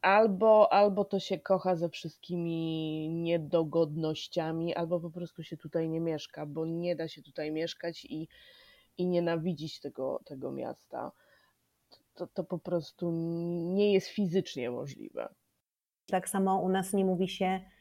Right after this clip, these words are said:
Speaker 2: o wszędobylskich jaszczurkach i karaluchach. Raczej mówi się, że wyspa, wiadomo, natura,
Speaker 1: Tak.
Speaker 2: ale natura to nie znaczy karaluch, prawda?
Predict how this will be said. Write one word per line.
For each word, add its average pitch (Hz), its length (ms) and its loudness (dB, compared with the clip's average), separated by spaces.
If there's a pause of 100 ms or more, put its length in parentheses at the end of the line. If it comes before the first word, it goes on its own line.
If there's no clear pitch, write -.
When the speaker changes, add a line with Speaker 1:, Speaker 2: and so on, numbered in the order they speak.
(160)
Speaker 2:
o 175 240 4
wszędobylskich 190 840 2
jaszczurkach 185 840 -2
i 185 220 6
karaluchach. 190 760 2 (400)
Raczej 196 400 4
mówi 190 220 4
się, 185 160 2
że 180 120 2
wyspa, 170 680 0
wiadomo, 160 680 0
natura, 190 640 4
Speaker 1:
Tak. 180 120 4
Speaker 2:
ale 196 180 10
natura 202 480 6
to 208 120 0
nie 196 140 6
znaczy 185 320 2
karaluch, 202 480 4
prawda? 170 380 -2